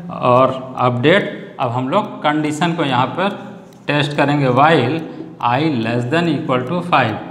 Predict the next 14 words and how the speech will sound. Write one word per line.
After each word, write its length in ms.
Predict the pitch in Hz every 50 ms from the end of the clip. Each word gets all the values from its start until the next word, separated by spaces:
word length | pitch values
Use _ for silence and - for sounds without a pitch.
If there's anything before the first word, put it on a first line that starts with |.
| - - - - -
it 180 | 135 120 113 120
means 260 | 139 151 180 175 - 151
यहाँ 220 | 131 110 123 131
पर 220 | - 147 147 - 147
फ़ाइव 240 | 147 143 143 135 127
होगा। 200 | 127 127 127 131
ये 220 | 127 120 127 139
देखिए 320 | 135 135 135 135 - 180 175
semicolon 640 | - - 151 143 147 147 147 143 139 147 156 156 151
यहाँ 200 | 131 117 131 143 143
पर 120 | 156 151 143
लगेगा 460 | 127 127 127 127 120 113 110 104 101 101 98 - - - - - - - - - - _ - -
Dual 380 | 120 123 147 151 143 143 123
में। 260 | 123 113 110 104 101